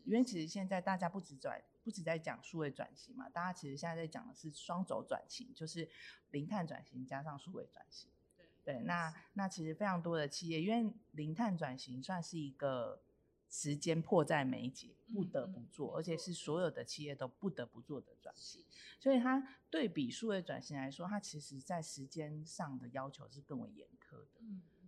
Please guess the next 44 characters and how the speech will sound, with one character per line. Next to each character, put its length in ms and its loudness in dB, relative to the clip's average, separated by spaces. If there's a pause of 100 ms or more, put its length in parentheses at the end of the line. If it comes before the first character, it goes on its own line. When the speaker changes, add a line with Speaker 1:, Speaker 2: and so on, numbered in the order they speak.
(100)
Speaker 1:
对， 260 -6
那， 340 2 (240)
那 180 4
我 120 4
们 160 2
今 160 2
年 180 0
其 160 -8
实 340 -6
在 280 2 (100)
对 160 6
应 220 2
零 160 0
碳 200 4
转 160 -4
型 220 -6
的 380 -4
趋 240 -4
势， 240 -4
然 180 -2
后 80 -2
到 300 -2
可 120 -14
能 300 -8
展 240 -6
区 220 -14
的 100 -8
一 100 -4
些 220 -8
体 300 -18
验， 200 -2
我 60 -6
们 100 -4
其 160 -4
实 200 0
也 220 -2
有 360 0 (260)
一 120 -2
些 480 -2 (420)
就 100 -12
是 260 -6
规 200 -2
划 220 -8
的 240 -16